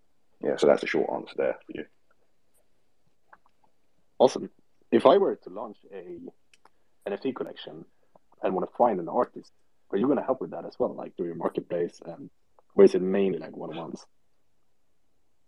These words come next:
Speaker 1: So, uh, we're gonna highlight every single artist that comes into our space. So we'll purchase art from the, from Exchange Art, Form Function,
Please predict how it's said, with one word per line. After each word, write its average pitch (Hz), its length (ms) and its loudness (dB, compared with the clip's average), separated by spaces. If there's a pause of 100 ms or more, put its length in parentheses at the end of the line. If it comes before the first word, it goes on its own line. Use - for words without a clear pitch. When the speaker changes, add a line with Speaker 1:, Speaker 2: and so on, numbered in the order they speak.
(100)
Speaker 1:
So, 110 320 8 (180)
uh, 101 200 2
we're 107 140 -6
gonna 107 180 -6
highlight 92 500 -6
every 82 260 -8
single 73 320 -8
artist - 360 -6
that - 160 -6
comes 69 300 -2
into - 260 -6 (180)
our - 120 0
space. - 300 4
So 87 80 6
we'll 90 180 6
purchase - 400 4
art 71 280 0
from 73 260 -2 (520)
the, 71 300 0 (100)
from 76 120 -6
Exchange 71 340 -10
Art, 76 280 2
Form 71 160 -2
Function, 71 420 -4